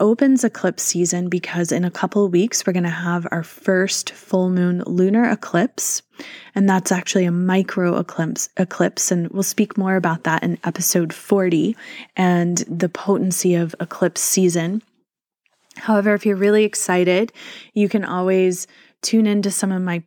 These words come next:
previous eclipse season podcast episodes to get a sense of why eclipse portals are so powerful. These are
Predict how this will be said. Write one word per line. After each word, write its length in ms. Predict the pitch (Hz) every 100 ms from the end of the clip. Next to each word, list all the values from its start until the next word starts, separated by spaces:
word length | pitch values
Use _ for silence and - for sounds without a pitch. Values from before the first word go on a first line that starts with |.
| _ -
previous 880 | - 226 226 233 208 170 165 - -
eclipse 760 | 185 - 180 - - - - -
season 840 | - - 202 185 175 180 170 170 170 - - - _
podcast 600 | - 202 214 - 196 - -
episodes 760 | - 180 - 185 175 175 170
to 100 | -
get 180 | 180 185
a 60 | 175
sense 420 | - 180 175 -
of 220 | 175 170 - - _ -
why 640 | 180 185 185 180 180 180 -
eclipse 560 | 185 - 180 - -
portals 640 | - - 175 170 165 160 -
are 120 | 175
so 720 | 165 - - 180 170 165 160 -
powerful. 720 | - - 170 170 160 - - 165
These 380 | 185 190 180 -
are 300 | 165 165 160